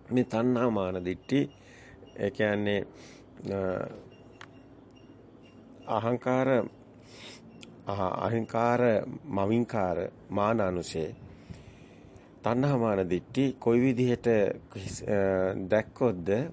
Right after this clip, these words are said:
නැති වෙන්නේ කියන අහන ප්‍රශ්නේ. ඔය නිවන් මගට උපනිශ්‍රේ වෙන ප්‍රශ්න තමයි මේ අහන්නේ.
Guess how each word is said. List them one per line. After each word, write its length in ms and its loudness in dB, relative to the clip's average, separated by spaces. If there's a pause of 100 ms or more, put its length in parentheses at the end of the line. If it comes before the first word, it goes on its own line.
(640)
නැති 280 0
වෙන්නේ 240 0
කියන 240 -2
අහන 240 -6
ප්‍රශ්නේ. 460 -4 (680)
ඔය 160 2 (1500)
නිවන් 300 0
මගට 380 -4 (280)
උපනිශ්‍රේ 560 -2
වෙන 140 -2 (1040)
ප්‍රශ්න 420 -4
තමයි 220 2
මේ 160 2
අහන්නේ. 380 -6